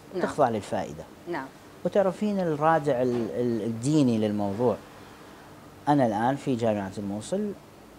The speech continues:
Speaker 2: في أغلب الأحيان تجينا عروض من مصارف أو غيره بأنه أكو قرض بكذا مليون دينار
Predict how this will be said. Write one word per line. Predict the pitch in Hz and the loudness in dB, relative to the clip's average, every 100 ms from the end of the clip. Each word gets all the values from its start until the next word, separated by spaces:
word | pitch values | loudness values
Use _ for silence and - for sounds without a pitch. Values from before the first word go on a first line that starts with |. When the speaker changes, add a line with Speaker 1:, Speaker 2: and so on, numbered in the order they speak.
| - | 0
Speaker 2:
في | 214 | 2
أغلب | 262 226 | 4 4
الأحيان | 156 123 160 143 110 | 2 0 0 0 -2
تجينا | 123 120 151 160 | -4 -4 0 2
عروض | 143 123 123 131 | 4 4 4 2
من | 131 123 123 | -2 -4 -2
مصارف | 113 - 110 107 110 110 | -4 -6 -8 -4 -4 -4
أو | 104 101 | -4 -2
غيره | 107 117 117 | 0 0 0
بأنه | 113 110 104 | 0 0 -4
أكو | - - | -6 -2
قرض | 113 117 110 | 0 0 -2
بكذا | 123 165 147 | 2 4 6
مليون | 131 123 123 107 | 4 4 2 0
دينار | 101 98 | -2 -4